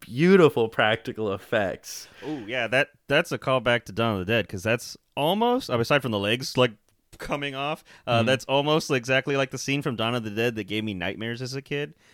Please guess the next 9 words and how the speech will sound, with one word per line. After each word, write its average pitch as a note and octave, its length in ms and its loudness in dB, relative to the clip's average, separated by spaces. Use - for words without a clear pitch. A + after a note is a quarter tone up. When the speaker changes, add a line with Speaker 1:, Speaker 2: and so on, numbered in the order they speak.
Speaker 2:
'Cause, G2+ 180 -8
yeah, A2 160 0
like, F2+ 280 -6
I - 60 -4
think - 200 -6
an B2+ 200 -4
elevator A#3 520 -2
opens G4 340 -2
up, A4 260 0